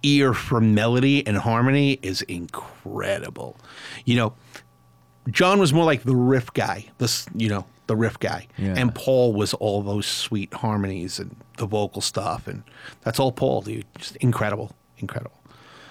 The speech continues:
Speaker 1: The
Speaker 2: Yeah.
Speaker 1: two of them together was just fucking magic, man.
Speaker 2: Oh, yeah.
Speaker 1: Fucking magic.
Speaker 2: Oh, yeah.
Speaker 1: I listen to that stuff constantly, man. Whenever I'm in, you know, whenever I'm in, I, I really wanna get inspired,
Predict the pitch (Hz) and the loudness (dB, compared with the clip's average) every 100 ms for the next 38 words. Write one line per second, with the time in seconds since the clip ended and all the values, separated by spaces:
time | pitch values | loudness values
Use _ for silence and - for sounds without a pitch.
0 | - 120 - 180 170 170 160 131 139 139 | -4 -2 2 4 6 6 6 4 4 6
1 | 143 120 - 110 - - _ _ - - | 6 4 2 -4 -4 -6 _ _ -18 -18
2 | _ _ - 113 107 104 95 - - - | _ _ -8 -4 -4 -4 -6 -10 -14 -16
3 | - - - - 123 - - 92 101 82 | -16 -16 -14 -14 -16 -10 -4 0 0 0
4 | 85 82 - 120 - 117 101 101 - - | -2 -4 -2 -2 0 0 0 -4 -10 -12
5 | - 92 90 95 85 87 85 - 143 156 | -8 -4 -2 -2 -4 -6 -6 0 4 4
6 | - 170 165 156 - 160 - 156 156 131 | 4 4 4 2 2 2 2 0 2 0
7 | 104 101 110 104 113 131 160 170 180 160 | 0 -2 -2 -2 2 4 4 6 4 2
8 | 127 - - 117 123 123 117 139 156 156 | -2 -6 -6 -2 0 2 2 2 4 4
9 | 151 139 - - 120 110 131 135 127 127 | 2 0 -10 -4 0 2 4 4 4 4
10 | 123 123 - 131 131 143 139 | 4 2 2 2 4 2 0